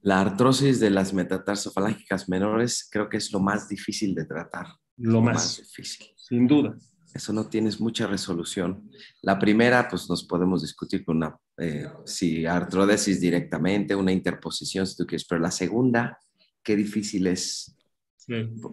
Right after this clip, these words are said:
Speaker 1: Eh, existen interposiciones. Yo tengo dos casos de un Freiberg,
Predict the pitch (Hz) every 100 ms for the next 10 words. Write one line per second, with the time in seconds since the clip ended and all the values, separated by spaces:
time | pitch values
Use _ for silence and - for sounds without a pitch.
0 | - - 101 92 90 90 87 87 - 95
1 | 98 127 120 123 117 104 95 - 95 95
2 | 90 117 117 120 123 123 120 117 117 110
3 | 107 104 104 104 - 90 95 95